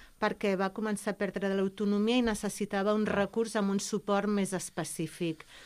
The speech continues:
Speaker 1: No, no, sí, nosaltres el que, el que diem és que oferim llars permanents mentre les persones tinguin autonomia, i això significa, aquesta autonomia és que puguin fer la, la, la seva vida del quotidià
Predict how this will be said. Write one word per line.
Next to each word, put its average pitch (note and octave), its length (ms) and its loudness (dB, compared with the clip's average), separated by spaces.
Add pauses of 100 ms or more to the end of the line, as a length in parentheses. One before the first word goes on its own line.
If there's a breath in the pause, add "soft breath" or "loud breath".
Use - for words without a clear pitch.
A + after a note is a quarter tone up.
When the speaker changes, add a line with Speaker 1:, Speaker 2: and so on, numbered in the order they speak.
(120)
Speaker 1:
No, A#3 140 4
no, G#3+ 260 4
sí, G#3 220 0 (200 loud breath)
nosaltres G#3+ 540 2
el A3+ 220 2
que, G3+ 340 2 (220)
el G#3 140 0
que G#3+ 120 -2
diem G3 280 0
és G#3 120 -6
que - 100 -4
oferim G3+ 440 0
llars G3 280 -2
permanents F3+ 760 -4 (240 loud breath)
mentre G#3 360 -2
les G#3 220 -2
persones G#3+ 500 -6
tinguin A3 280 -2
autonomia, F#3 540 -2
i E3+ 100 -4
això F3 260 -6
significa, B3 800 -2 (320 loud breath)
aquesta G#3 380 -6
autonomia A#3+ 680 0
és A3+ 160 -6
que F#3+ 240 -2 (400 loud breath)
puguin B3 340 0
fer A#3+ 400 0 (100)
la, G3 240 0
la, F#3 360 -2
la F3 180 -6
seva F#3+ 340 -4
vida F#3+ 360 -2
del F#3+ 240 -2
quotidià G#3 800 0